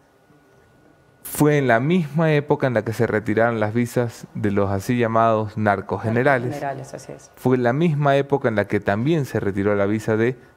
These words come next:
Speaker 1: Leonardo Cortázar y su familia. El señor Cortázar, que estaba en esa piscina, vio su visa retirada, al igual que el asambleísta de la República y de la Revolución Ciudadana,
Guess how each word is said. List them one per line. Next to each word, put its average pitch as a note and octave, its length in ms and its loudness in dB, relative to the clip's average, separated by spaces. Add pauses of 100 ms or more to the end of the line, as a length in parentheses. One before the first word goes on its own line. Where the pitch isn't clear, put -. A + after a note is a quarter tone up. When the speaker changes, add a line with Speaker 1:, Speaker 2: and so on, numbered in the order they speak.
Speaker 1:
Leonardo A#2 680 0
Cortázar - 600 -4 (220)
y G#2+ 100 -2
su G2+ 100 -4
familia. G2 440 -4 (420)
El A2 80 -2
señor A#2+ 120 0
Cortázar, B2 540 0
que A#2 80 -6
estaba A2+ 220 0
en A2 80 -4
esa A2+ 140 -4
piscina, C3 480 -4 (340)
vio A#2 220 2
su A#2 180 -2
visa A2 240 -2
retirada, G2+ 600 0 (240)
al G2 160 0
igual A2 280 2
que G2+ 100 -2
el F#2 60 -2
asambleísta F#2+ 520 0
de F#2+ 60 2
la F#2+ 100 -2
República G2 680 -2 (180)
y F#2 60 -2
de F#2 60 2
la F#2 120 -4
Revolución F#2 480 -4
Ciudadana, F#2 400 -2